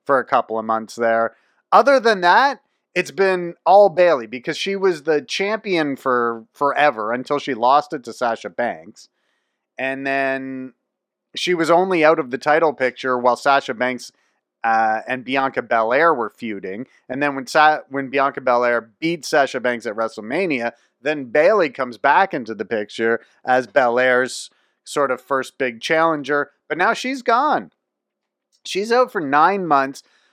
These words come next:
So little is known about what happened. Some stuff has kind of come out a, a little bit. But basically, they're, they were training to go back on the road. They're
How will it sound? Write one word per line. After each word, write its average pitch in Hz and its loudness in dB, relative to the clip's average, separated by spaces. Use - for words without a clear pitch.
So 196 2
little 320 0
is 294 -2
known 226 2
about 185 4
what 165 2
happened. 180 -2
Some 175 0
stuff 175 0
has 165 -6
kind 165 -4
of 143 -16
come 156 -4
out 151 2
a, 127 -2
a 123 -2
little 151 0
bit. 175 2
But 151 -4
basically, 170 0
they're, 143 0
they 139 -2
were 131 -4
training 196 -4
to 156 -2
go 160 4
back 160 6
on 156 0
the 143 -4
road. 131 2
They're 127 -4